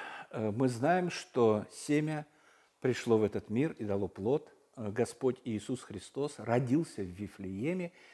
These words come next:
И, казалось бы, семя родилось, А, и зачем теперь нужен, э, сатане этот антисемитизм, э,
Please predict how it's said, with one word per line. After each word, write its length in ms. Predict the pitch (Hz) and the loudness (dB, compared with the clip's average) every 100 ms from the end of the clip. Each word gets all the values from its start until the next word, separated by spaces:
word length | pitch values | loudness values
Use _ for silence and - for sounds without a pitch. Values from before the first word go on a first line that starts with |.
| - - - | -20 -20 -8
И, 100 | 180 | 0
казалось 420 | 240 185 127 110 | 4 8 8 8
бы, 200 | 110 101 - - | 4 -2 -4 -16
семя 500 | - 202 151 104 98 | 2 4 4 2 -2
родилось, 580 | 120 107 123 175 220 - - - - - _ - | -2 0 4 4 2 -4 -20 -20 -20 -20 _ 0
А, 200 | 123 113 | 4 4
и 240 | - 123 | 2 0
зачем 320 | 120 - 170 | 0 -2 -6
теперь 220 | - 135 | -4 -4
нужен, 400 | 135 131 131 117 - | 0 2 2 -2 -2
э, 220 | 107 98 | -4 -4
сатане 460 | - 113 110 120 131 - | -4 -4 -2 -2 -2 -6
этот 320 | 101 117 - - | -8 -8 -10 -8
антисемитизм, 1600 | 110 113 117 113 - - 110 95 90 - 110 - 127 107 101 82 _ _ - | -6 -6 -6 -8 -10 -10 -6 -6 -8 -8 -8 -4 -4 -2 -4 -10 _ _ -14
э, 260 | 113 101 | -8 -8